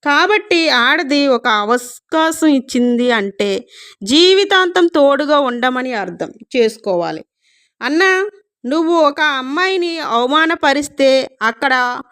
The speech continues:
అవమానపడేది ఆ అమ్మాయి కాదు, నీ తల్లి అవమానపడేటట్లే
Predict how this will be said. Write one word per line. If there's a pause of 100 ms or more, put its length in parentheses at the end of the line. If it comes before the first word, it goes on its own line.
(160)
అవమానపడేది (380)
ఆ
అమ్మాయి
కాదు,
నీ
తల్లి
అవమానపడేటట్లే